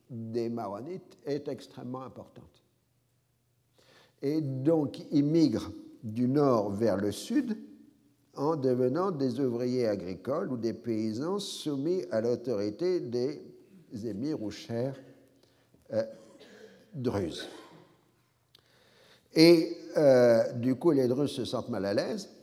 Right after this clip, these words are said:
et c'est une des raisons pour lesquelles, on l'a vu tout à l'heure, ils émigrent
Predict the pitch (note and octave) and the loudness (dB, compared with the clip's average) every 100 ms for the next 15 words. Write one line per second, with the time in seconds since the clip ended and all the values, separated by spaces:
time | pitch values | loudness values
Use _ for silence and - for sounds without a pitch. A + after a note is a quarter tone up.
0 | _ _ _ C3 A#2 C#3 A2+ A#2 G#2+ A2 | _ _ _ -10 -6 -4 -2 -2 -2 -4
1 | A2+ E3+ - G2+ G2 D3+ D#3 G#2+ G2+ G2 | -6 -6 -4 -4 -4 -4 -4 -6 -6 -8
2 | G#2+ F#2 F2 F#2 C#3 D3 - A2+ G#2+ A2+ | -8 -12 -12 -10 -8 -8 -6 -6 -4 -4
3 | B2 A#2 F2 | -2 -4 -6